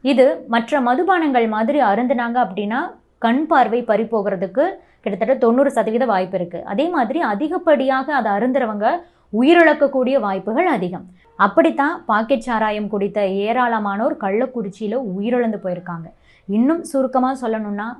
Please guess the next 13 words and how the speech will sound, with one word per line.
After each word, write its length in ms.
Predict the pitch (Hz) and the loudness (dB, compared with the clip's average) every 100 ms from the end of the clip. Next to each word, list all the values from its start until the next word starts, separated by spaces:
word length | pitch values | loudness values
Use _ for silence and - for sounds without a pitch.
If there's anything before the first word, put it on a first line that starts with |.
| 214 | -8
மெத்தனால் 460 | 190 196 269 247 269 | -6 -2 0 0 0
அப்படிங்கிறது 480 | 240 196 190 190 269 | -2 -4 -6 -6 -6
சி 300 | - 240 233 | -8 -8 -4
ஹெச் 220 | 226 - | -6 -6
த்ரீ 200 | 269 311 | -6 -4
ஓ 220 | 214 202 | 0 -2
ஹெச், 260 | 196 170 - _ _ _ _ _ | -2 -10 -14 _ _ _ _ _
மரப்பட்டைகள்ல 1080 | 190 208 254 254 196 - 240 233 220 202 196 | -2 0 0 -2 -6 -2 -2 0 0 0 0
இருந்து, 320 | 208 226 294 370 - _ - | -2 -2 -2 -4 -10 _ -6
அஹ், 260 | 202 202 185 | -2 -2 0
பெட்ரோலிய 540 | 277 226 330 320 269 220 - 233 | 0 0 0 0 0 0 -4 -10
நாப்தாவிலிருந்து 840 | 208 226 226 226 208 208 208 262 359 262 | -6 -6 -2 -4 -2 0 2 0 0 -2
தயாரிக்கப்படுது. 800 | 214 214 202 190 190 180 185 | -2 -2 -4 -4 -4 -4 -6